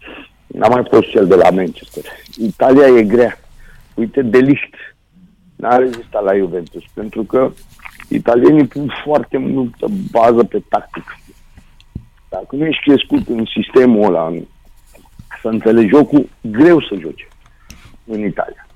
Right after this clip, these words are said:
De-aia nu pătrund tineri în sistemul ăla, pentru că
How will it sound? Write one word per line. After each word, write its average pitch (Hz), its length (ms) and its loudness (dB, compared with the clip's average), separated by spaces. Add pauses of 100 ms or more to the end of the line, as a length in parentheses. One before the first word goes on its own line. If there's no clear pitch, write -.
De-aia 127 320 2
nu 147 140 2
pătrund 143 440 -2
tineri 147 480 0 (880)
în 110 220 -10
sistemul 117 460 0
ăla, 107 140 4
pentru 107 320 0
că 110 180 2